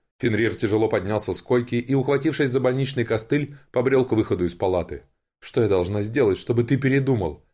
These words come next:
Давыдов-младший остановился и раздражённо обернулся. «Вета, я серьёзно.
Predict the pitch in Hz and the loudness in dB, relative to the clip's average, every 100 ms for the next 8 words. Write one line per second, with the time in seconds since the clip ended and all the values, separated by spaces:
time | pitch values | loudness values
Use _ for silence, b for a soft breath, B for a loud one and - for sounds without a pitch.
0 | _ - 90 85 - 95 101 92 85 87 | _ 0 0 0 -2 -2 -2 -2 -4 -6
1 | 92 117 113 110 104 B - 131 120 107 | 0 0 0 -2 -6 B -4 0 0 2
2 | 104 95 87 85 80 87 90 76 - 65 | 2 2 -2 -2 -2 -2 -2 -6 -10 -14
3 | _ _ _ _ _ 85 98 82 85 85 | _ _ _ _ _ -4 -2 0 -2 -2
4 | 92 92 85 71 67 | -4 -2 -2 -4 -16